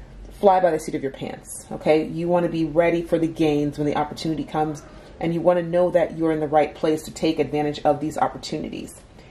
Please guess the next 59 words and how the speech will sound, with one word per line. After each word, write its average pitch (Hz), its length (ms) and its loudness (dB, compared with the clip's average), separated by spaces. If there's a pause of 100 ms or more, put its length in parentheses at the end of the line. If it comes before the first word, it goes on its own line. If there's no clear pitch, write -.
(140)
is 151 160 -4
what 151 220 4
I'm 143 320 -4 (120)
kind 151 220 -2
of 135 80 -8
seeing. - 320 -4 (760)
So, 196 500 6
yeah, 180 420 6
before 202 500 -2
you 208 140 -2
got 190 340 4
married 160 380 -2
also, 160 420 2
that's, 156 280 0
you 170 80 -4
know, 156 160 2
like, 151 180 2
as 156 80 -4
I 156 60 0
said, 165 360 0 (1080)
you 190 80 2
know, 180 100 4
because 175 300 0
marriage 175 300 4
is 160 100 -4
such 156 140 0
a 143 40 0
serious 165 400 -2
commitment, 160 480 -2
I 147 80 4
feel, 170 320 2
I 156 80 2
feel 170 280 2
like, 151 340 4
um, 143 340 2 (320)
you 170 100 -4
guys 160 220 6
wanted 151 200 -2
to - 80 -16
be 147 120 -2
ready 143 260 2
for 117 260 -6
it. - 120 -10
You 151 80 -2
just 151 240 -4
didn't 151 200 -2
wanna 147 200 -2
jump 143 380 -2
into 135 320 -4
it, - 180 -4
or - 80 0
at - 80 2
least 160 200 -4
one 156 220 2
of 139 120 0
you 135 140 -2
felt 131 280 -2
this - 200 -8
way. 131 200 -2